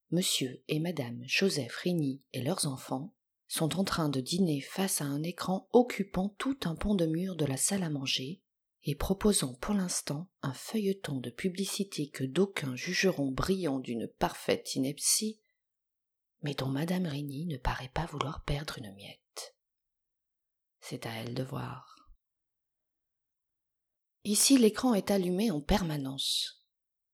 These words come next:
aux grandes dames de Monsieur Rini. Il n'a rien contre certaines émissions de divertissement ou de débat, et il juge indispensable de se tenir bien informé, ce pourquoi il s'installe religieusement face à l'écran,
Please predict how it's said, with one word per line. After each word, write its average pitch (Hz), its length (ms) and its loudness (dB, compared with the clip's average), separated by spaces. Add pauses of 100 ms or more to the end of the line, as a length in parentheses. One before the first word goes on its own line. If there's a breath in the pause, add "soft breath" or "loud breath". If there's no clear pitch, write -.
(140)
aux 151 100 6
grandes 147 280 4
dames 156 260 4
de 135 100 4
Monsieur 131 320 0
Rini. 131 460 -4 (1200)
Il 175 140 8
n'a 190 120 10
rien 220 280 8
contre 196 320 2
certaines 185 480 2
émissions 190 440 4
de 180 100 2
divertissement 165 880 2
ou 180 40 -2
de 160 140 4
débat, 147 440 0 (320)
et 170 140 6
il 196 120 8
juge 175 280 6
indispensable 208 880 4
de 180 100 6
se 185 160 2
tenir 196 460 4
bien 175 300 6
informé, 160 720 2 (300)
ce - 200 6
pourquoi 226 480 4
il 135 120 2
s'installe 147 560 0
religieusement 170 760 2
face - 340 -2
à 170 60 0
l'écran, 139 560 -6